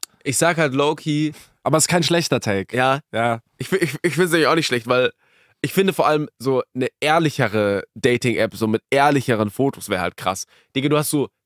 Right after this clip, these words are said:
Speaker 1: zehn Jahre lang und nimmst so die besten drei Fotos daraus.
Speaker 2: Aber was, wenn die best-, die drei wirklich die sind, die mich am besten widerspiegeln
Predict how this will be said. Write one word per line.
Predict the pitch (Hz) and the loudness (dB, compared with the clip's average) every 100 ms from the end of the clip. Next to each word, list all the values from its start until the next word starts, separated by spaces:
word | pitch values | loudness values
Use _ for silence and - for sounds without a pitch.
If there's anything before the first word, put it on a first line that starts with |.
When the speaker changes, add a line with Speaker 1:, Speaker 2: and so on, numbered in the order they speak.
| _ | _
Speaker 1:
zehn | - - - 185 180 196 196 | -6 -4 0 0 2 2 2
Jahre | 165 143 147 151 127 | 2 4 4 2 0
lang | 101 104 117 | 2 0 -2
und | 131 | -2
nimmst | 143 143 | -2 -2
so | 147 | -2
die | 131 120 - | -4 -4 -2
besten | 156 156 - 131 113 - | -2 -2 -6 -8 -10 -4
drei | 139 110 123 139 | -4 0 2 2
Fotos | 135 - 135 120 98 | 0 -4 -4 -4 -6
daraus. | 98 80 78 90 - _ _ _ _ - | -6 -4 -4 -6 -14 _ _ _ _ -2
Speaker 2:
Aber | 143 160 156 131 | 0 2 0 0
was, | 151 185 - - | 0 0 -2 -2
wenn | 135 131 | -2 0
die | |
best-, | 143 147 - - | 0 -2 -6 -8
die | 175 175 | -6 -2
drei | 156 151 170 175 170 | 0 2 2 0 -2
wirklich | 156 - 156 | -2 -4 -4
die | 175 | -4
sind, | 160 147 | -2 -2
die | |
mich | 143 | 0
am | 147 | 0
besten | 135 139 135 | 0 -2 -2
widerspiegeln | 127 226 160 - 131 135 160 | 0 0 0 0 2 2 0